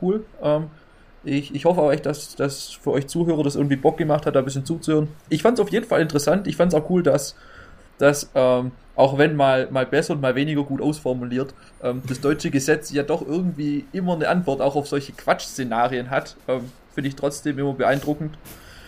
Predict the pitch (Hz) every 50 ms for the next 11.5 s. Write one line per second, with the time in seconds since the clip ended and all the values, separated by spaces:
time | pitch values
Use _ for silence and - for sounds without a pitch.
0 | - - - - - - 131 131 131 127 127 123 120 - - - - - - -
1 | - - - - 180 202 214 196 185 160 160 156 165 160 160 - 156 139 - -
2 | 143 160 175 - - - - - - 139 139 139 151 151 156 151 156 143 143 147
3 | 139 139 139 135 135 - 139 131 131 131 135 - 139 127 117 117 - 139 135 139
4 | 143 143 - 156 139 - 135 151 151 - 147 147 - 151 151 - 135 139 - 131
5 | 139 156 165 160 - 151 156 165 165 - - - - 131 127 127 127 - - 135
6 | 135 139 131 131 123 131 135 139 135 - - - - - - - - - - 123
7 | 127 127 123 127 123 123 131 127 135 127 - 135 131 131 127 127 131 127 131 123
8 | 127 131 131 127 - 135 127 - - 135 139 135 120 127 123 131 135 143 - -
9 | - - 127 127 127 120 127 127 135 123 131 - 143 131 127 131 131 - - 131
10 | - - - 127 127 139 156 151 - - - - - - - - - - - _
11 | - 127 131 131 127 127 127 127 127